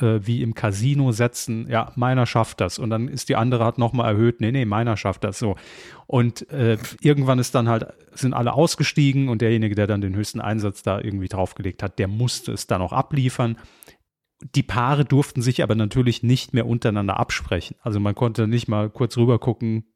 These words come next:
ja, kann ich noch höher gehen, machst du, alles klar. Und jetzt wird das Ganze aber mit Promi-Teams gemacht. Also mit prominenten Pärchen, da hab ich mich erstmal gefragt, gibt es so viele Promi-Pärchen?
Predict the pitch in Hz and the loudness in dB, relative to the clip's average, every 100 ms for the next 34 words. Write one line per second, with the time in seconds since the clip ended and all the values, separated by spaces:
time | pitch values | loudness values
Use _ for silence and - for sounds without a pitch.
0 | _ 110 110 117 120 _ _ - 120 120 | _ 0 2 0 -2 _ _ -2 2 4
1 | 113 135 139 135 135 131 131 139 _ _ | 2 4 2 4 2 2 0 -6 _ _
2 | - 120 127 - 127 123 131 - 104 - | -6 -2 -2 -2 -2 0 -2 -4 -6 -6
3 | - - - - - - - - - - | -12 -18 -16 -16 -16 -16 -18 -20 -18 -2
4 | - 143 202 220 170 - 139 160 156 127 | 4 6 4 2 2 2 2 2 2 4
5 | 127 117 - 127 143 107 - 85 78 - | 4 2 2 2 2 0 -4 -6 -8 -10
6 | - 87 - - - _ _ _ _ _ | -10 -10 -14 -20 -20 _ _ _ _ _
7 | _ - - 120 104 101 - 131 156 131 | _ -8 -4 -2 -2 -2 2 4 6 4
8 | 127 107 117 123 - 156 131 110 - 107 | 2 0 2 2 2 0 0 -2 -4 -6
9 | 113 - 104 95 - 90 - 113 - - | -6 -4 -4 -4 -6 -4 -4 -4 -6 -10
10 | - 98 - 151 135 - 92 143 160 - | -6 -4 -4 -6 -8 -8 -2 -2 -2 -4
11 | 175 165 220 214 | -6 -6 -6 -8